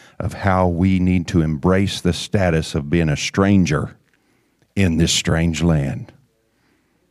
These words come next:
Are you ready? We're gonna look at those points. They stood up, they s-, excuse me, stood out, stood together, and stood up. We're gonna look at those three points. Number one, they stood out.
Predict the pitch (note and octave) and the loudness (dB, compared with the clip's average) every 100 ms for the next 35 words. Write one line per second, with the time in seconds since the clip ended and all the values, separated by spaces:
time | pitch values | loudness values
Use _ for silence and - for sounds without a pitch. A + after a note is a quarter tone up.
0 | _ - F2 F#2 G2 A2+ C3 G#2 G2 A2+ | _ -4 2 4 6 4 2 -2 2 4
1 | C3 C3 A2+ G#2 G2+ G#2 - A#2+ F#2+ D2+ | 6 4 2 2 2 2 0 0 2 0
2 | - - _ - - _ _ _ _ E2 | -6 -16 _ -20 -20 _ _ _ _ -2
3 | - - G#2 G2 C3+ - - - - - | -2 2 4 6 4 0 -8 -20 -20 -20
4 | _ _ _ _ - E2 - - _ _ | _ _ _ _ -8 -6 -6 -10 _ _
5 | - - - A2 G2+ F2 - G2+ G#2 A#2+ | -12 -4 2 2 2 -2 0 2 4 4
6 | C#3+ - - - - - - - G2+ E2 | 2 -4 -20 -20 -20 -10 -8 2 2 2
7 | G2 A2+ A2+ A#2+ G2 D#2+ F#2 - G#2+ F#2 | 2 2 4 2 0 -4 -4 0 2 2
8 | D2+ - - G#2 G#2 G2 G2+ - F2+ - | 0 -4 0 2 4 2 0 0 0 0
9 | G#2 F#2 - E2+ - - A2 G#2+ F#2 D2+ | 0 0 0 -2 0 0 2 2 2 0
10 | F2+ - G#2 F#2+ F2+ - | -2 0 -2 0 0 -4